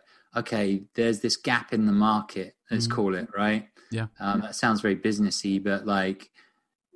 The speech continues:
Speaker 1: I would see something and think, "Wow, people aren't really doing this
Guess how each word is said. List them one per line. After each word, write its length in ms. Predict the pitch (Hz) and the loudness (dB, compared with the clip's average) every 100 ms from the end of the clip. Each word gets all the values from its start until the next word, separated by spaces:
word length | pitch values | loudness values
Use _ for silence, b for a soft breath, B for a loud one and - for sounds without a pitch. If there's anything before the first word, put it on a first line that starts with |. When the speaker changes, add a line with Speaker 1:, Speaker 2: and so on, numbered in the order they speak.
| 311 - - | -20 -10 -2
Speaker 1:
I 100 | 113 | 0
would 160 | 110 | 0
see 340 | - - 147 139 | 0 2 4 4
something 480 | - 117 104 113 107 | 2 0 0 0 0
and 120 | 104 | 0
think, 440 | 113 107 104 - _ - | 0 0 -2 -8 _ -10
"Wow, 320 | 123 127 104 | -8 -6 -6
people 320 | - 147 147 | -6 -4 0
aren't 220 | 135 120 127 | 2 0 0
really 420 | 123 110 101 98 | 0 2 0 -2
doing 340 | - 120 127 120 | -2 2 2 4
this 380 | 107 104 - | 2 0 -4